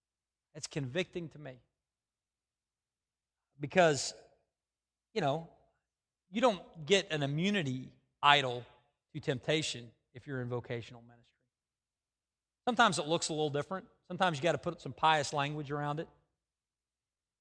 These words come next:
Go to a, a pastor's convention. People wanna know, "How big's your church?" Pride of life. Especially if you inflate the numbers.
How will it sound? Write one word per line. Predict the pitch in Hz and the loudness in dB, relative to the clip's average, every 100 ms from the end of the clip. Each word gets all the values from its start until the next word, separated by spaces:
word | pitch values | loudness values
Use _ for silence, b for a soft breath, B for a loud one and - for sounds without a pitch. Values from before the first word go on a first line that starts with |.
| _ - | _ 4
Go | 226 | 8
to | 180 | 10
a, | 143 151 | 8 4
a | |
pastor's | 143 175 175 - 185 160 | 6 8 8 6 -4 -2
convention. | - 151 160 170 202 185 - _ _ _ _ _ _ _ _ _ _ | -2 0 0 0 -4 -8 -16 _ _ _ _ _ _ _ _ _ _
People | - 175 | -4 0
wanna | 180 175 | 4 4
know, | 165 160 | 6 6
"How | 185 | 6
big's | 185 208 - | 6 0 0
your | 160 | -4
church?" | - 185 123 - - _ _ _ _ _ _ _ _ _ _ _ _ _ _ _ - | -2 -2 -4 -14 -18 _ _ _ _ _ _ _ _ _ _ _ _ _ _ _ -6
Pride | 123 120 | -2 -2
of | 120 | -2
life. | 131 165 - _ _ _ _ _ _ _ _ _ | -6 -8 -10 _ _ _ _ _ _ _ _ _
Especially | 208 208 175 143 | 4 4 2 -2
if | 147 | -2
you | 139 | -6
inflate | 143 135 156 151 | -6 -6 -2 -2
the | - | -2
numbers. | 135 143 185 - | -6 -6 -8 -12